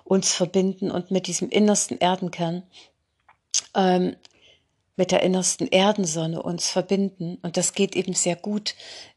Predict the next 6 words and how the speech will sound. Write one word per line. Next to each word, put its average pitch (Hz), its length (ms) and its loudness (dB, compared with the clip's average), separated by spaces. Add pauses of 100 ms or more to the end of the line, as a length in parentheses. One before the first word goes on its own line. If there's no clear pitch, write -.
wenn 180 380 2
wir, 175 460 -2 (320)
äh, 175 260 -2
unser 175 800 -2
Erdsternchakra - 920 -2
aktivieren. 156 760 -10